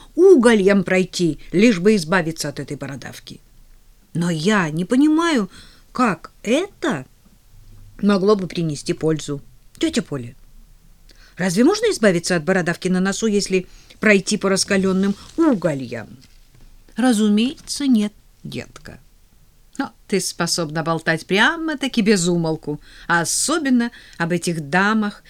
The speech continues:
из комитета. Неужели? Спросила девочка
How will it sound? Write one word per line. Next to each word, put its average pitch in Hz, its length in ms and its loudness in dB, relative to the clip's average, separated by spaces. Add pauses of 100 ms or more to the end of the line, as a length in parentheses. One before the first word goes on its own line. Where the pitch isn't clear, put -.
из 175 200 -4
комитета. - 760 -8 (560)
Неужели? 233 1200 2 (720)
Спросила 175 540 -4
девочка 160 500 -6